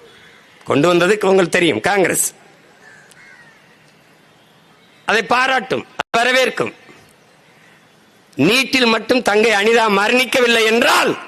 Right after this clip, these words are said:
அந்த நெருப்பு பற்றி இருக்காது, அமைதியாக தான் இருந்திருப்பார்கள். அவள் இறந்த பிறகு நம்மை போன்றவர்கள் கொண்டு வந்த அயோக்கிய பயல்கள் இவர்கள்தான், நீட்டை நம் திசைக்கு நீட்டியவர்கள் இவர்கள்தான் என்றவள்,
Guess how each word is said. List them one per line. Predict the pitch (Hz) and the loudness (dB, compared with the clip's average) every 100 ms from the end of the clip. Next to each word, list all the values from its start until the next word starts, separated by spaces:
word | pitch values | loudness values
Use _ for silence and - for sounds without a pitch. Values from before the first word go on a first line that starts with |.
| - - | -20 -8
அந்த | 135 147 | -4 -2
நெருப்பு | 139 147 175 156 143 117 - - | 0 0 0 0 2 2 -4 -6
பற்றி | 139 135 190 | -6 -2 0
இருக்காது, | 165 135 104 95 - - - - - - - - | 0 0 -2 -6 -12 -20 -20 -20 -20 -20 -20 -8
அமைதியாக | - 214 269 277 285 | -2 0 2 2 0
தான் | 285 285 | 0 0
இருந்திருப்பார்கள். | 277 254 226 202 135 95 - _ - - - - - - - | 0 0 0 -2 -2 -6 -12 _ -20 -20 -20 -20 -20 -20 -6
அவள் | 220 226 | -2 0
இறந்த | 208 247 277 294 277 | 0 0 0 2 2
பிறகு | 247 240 220 | 2 0 0
நம்மை | 220 247 | 0 -2
போன்றவர்கள் | 247 240 220 214 202 185 156 | 0 0 2 2 2 0 0
கொண்டு | 202 226 233 | 0 2 2
வந்த | 214 208 | 2 0
அயோக்கிய | 190 208 202 196 | 0 0 -2 -2
பயல்கள் | 190 180 175 165 | 0 0 2 2
இவர்கள்தான், | 175 190 180 165 180 127 85 - - - - - 139 | 2 0 0 0 0 -2 -8 -16 -20 -20 -20 -8 -2
நீட்டை | 151 220 - 226 202 | 0 0 0 0 2
நம் | 190 180 165 | 2 2 2
திசைக்கு | 175 220 185 190 | 2 0 0 2
நீட்டியவர்கள் | 180 214 - 226 220 220 220 202 | 2 2 0 0 2 0 0 2
இவர்கள்தான் | 214 208 196 190 180 | 2 0 0 2 2
என்றவள், | 170 165 185 | 2 0 -2